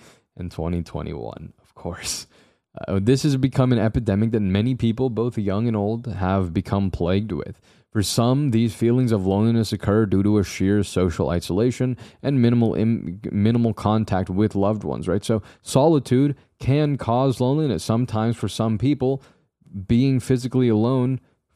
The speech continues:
for <laughs> months on end is enough to become lonely. Crazy, right? Who would have thought?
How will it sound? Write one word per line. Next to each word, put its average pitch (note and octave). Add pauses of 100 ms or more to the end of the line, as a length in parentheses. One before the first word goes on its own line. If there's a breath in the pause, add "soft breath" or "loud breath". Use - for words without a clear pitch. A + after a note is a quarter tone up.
(140)
for C#3+
<laughs> A#2+
months A#2+
on B2
end A#2+ (380 soft breath)
is G2+
enough G#2+
to G#2+
become F#2+
lonely. C3 (100)
Crazy, B2+
right? G2
Who D3+
would E3+
have C#3+
thought? C#3+